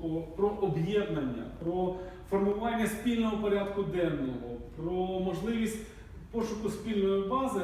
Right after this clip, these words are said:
для роботи всіх опозиційних партій, і парламентських, і непарламентських. І вже ми маємо деякі успіхи. Можу сказати вам, що у нас громадянську позицію Гриценка є абсолютно розуміння, у нас достатньо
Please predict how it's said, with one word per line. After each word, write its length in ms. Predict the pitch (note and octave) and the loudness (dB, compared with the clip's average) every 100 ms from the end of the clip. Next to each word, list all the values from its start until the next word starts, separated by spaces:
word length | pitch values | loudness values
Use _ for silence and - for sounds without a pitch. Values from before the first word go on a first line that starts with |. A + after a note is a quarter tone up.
| E3 | 0
для 180 | F#3 F#3 | 2 2
роботи 640 | F3+ F3+ G#3 C4 B3 G3+ F3 - - - | 2 2 0 0 2 0 0 -4 -10 -12
всіх 280 | - B3 G#3 | -4 -2 0
опозиційних 640 | G3 G3 G#3 G3+ G3+ F3+ | -2 0 -2 0 0 0
партій, 300 | D#3+ - D3 G3 | -4 -4 -4 -2
і 80 | C4+ | 0
парламентських, 640 | C4+ B3+ B3 A3 - G3 E3 F3 | 0 2 2 2 0 -2 -4 -4
і 80 | |
непарламентських. 680 | E3+ E3+ D#3+ C3 A2+ - D3+ - - | -2 -2 -4 -4 -8 -10 -12 -12 -6
І 20 | |
вже 200 | G3 C4 | -4 0
ми 160 | B3 A#3 | 0 2
маємо 360 | A3+ A3 G3+ F3+ | 0 0 0 2
деякі 360 | G3+ G#3+ G#3 | 2 0 0
успіхи. 600 | G3 G3+ - - - - - - - - - | 2 0 0 -6 -8 -10 -14 -16 -18 -18 -10
Можу 180 | F#3+ A3+ | -6 -4
сказати 440 | A3 G3+ G#3 G3+ F#3+ | -2 -2 0 0 0
вам, 140 | E3+ | -2
що 160 | - F#3+ | -2 0
у 80 | |
нас 120 | F#3+ D#3+ | 0 0
громадянську 600 | F#3+ G3+ G3+ G#3 G#3 G3 | 0 0 0 0 0 -2
позицію 440 | F#3 G#3 G#3+ E3+ | -2 -2 0 0
Гриценка 520 | D#3+ E3 G3+ G3+ F#3+ | 0 0 0 0 0
є 140 | E3 D#3+ | 0 0
абсолютно 580 | - F#3 G3 - E3 | -2 -2 0 0 -2
розуміння, 680 | D#3 D3 D#3+ F#3+ G3 F3+ E3 - - - - | -2 -2 -2 0 0 -2 -4 -6 -12 -14 -8
у 20 | D#3 | -2
нас 260 | F3+ F3+ D3 C3 C#3 | -2 -2 -6 -8 0
достатньо 680 | G3+ - A#3+ A#3 G#3 G3+ | 0 0 -2 0 0 2